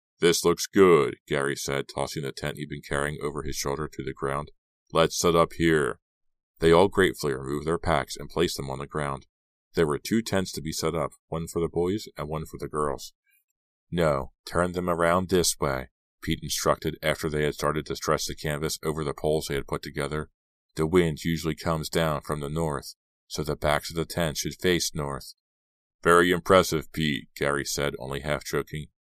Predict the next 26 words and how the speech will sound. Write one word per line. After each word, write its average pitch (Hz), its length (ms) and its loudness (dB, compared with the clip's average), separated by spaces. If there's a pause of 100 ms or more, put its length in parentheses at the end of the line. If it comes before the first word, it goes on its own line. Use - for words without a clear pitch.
(220)
He 80 120 -2
looked 101 240 6
up 92 140 2
at - 100 -2
the 82 80 -2
sun, 73 360 0
which - 180 -2
was 78 120 -2
directly 78 400 0
above 73 280 -2
them. 65 240 -8 (380)
"But 73 120 0
how 80 180 8
do 87 80 2
we 87 120 4
tell 82 260 4
which 82 220 0
way 87 180 6
is 80 140 0
north?" 85 460 -2 (380)
"It's 80 320 -2
that 82 340 4
way," 67 340 -6
Pete 82 200 -6
said, 73 240 -4
pointing. 73 380 -8